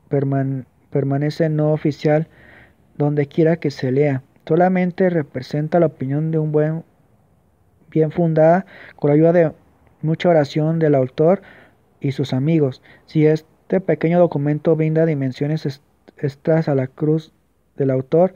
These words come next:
él las acepta sin quejas por su amor a Cristo, a su madre y por todas sus parroquias, así sea. Sugerencias. Ahora que, habiendo leído La Divina Sustancia, usted se ha arriesgado tan valientemente a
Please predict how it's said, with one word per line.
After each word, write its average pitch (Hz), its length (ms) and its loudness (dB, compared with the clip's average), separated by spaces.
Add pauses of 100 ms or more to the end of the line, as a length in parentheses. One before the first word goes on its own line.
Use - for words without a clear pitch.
(320)
él 160 180 2
las 185 240 2
acepta 160 640 -2
sin 147 240 -8
quejas 151 360 -2
por 139 280 -4
su - 140 -10
amor 135 260 -4
a 139 60 -2
Cristo, 160 480 -2 (360)
a 135 120 -6
su 143 140 -6
madre 175 440 0 (420)
y 151 140 -6
por 139 260 -2
todas 170 480 0
sus - 320 -8 (420)
parroquias, 139 560 -2
así 127 280 -6
sea. 143 360 -2 (1200)
Sugerencias. 143 880 -4 (840)
Ahora 202 380 4
que, 180 220 2
habiendo 180 460 4
leído 185 240 4
La 196 100 6
Divina 165 320 0
Sustancia, 160 680 -2
usted 165 380 -2 (340)
se 160 220 0
ha 180 380 4
arriesgado 160 600 0
tan 151 240 -2
valientemente 180 800 0
a 139 160 -4